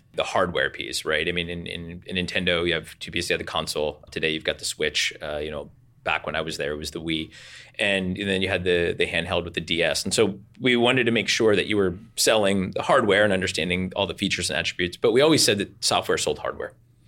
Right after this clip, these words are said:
At the end of the day, you had to have a, a really strong library and content of, of games people wanted to play, right? And we had amazing franchises, whether it was Mario or Donkey Kong or Zelda,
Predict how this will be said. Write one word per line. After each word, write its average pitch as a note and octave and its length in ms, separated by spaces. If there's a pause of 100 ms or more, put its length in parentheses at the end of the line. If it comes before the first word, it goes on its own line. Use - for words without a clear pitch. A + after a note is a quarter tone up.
(800)
At - 60
the D#3+ 60
end F3 100
of E3 40
the C#3+ 60
day, A#2+ 80
you A2+ 120
had F#2 60
to G2+ 60
have F#2 100
a, G2 180 (240)
a G#2 40
really A2 200
strong G2 400
library F2+ 400
and F2 100
content E2+ 640
of, E2 400 (1080)
of G#2 100
games G2 240
people C#3 220
wanted F3 200
to F3 60
play, - 400
right? G2 240
And B2+ 100
we A#2+ 60
had B2 100
amazing A2 420
franchises, F2+ 680
whether E2 260
it E2 60
was E2 180
Mario E2 440
or D#2 100
Donkey E2+ 320
Kong D#2 280
or D2+ 100
Zelda, E2 560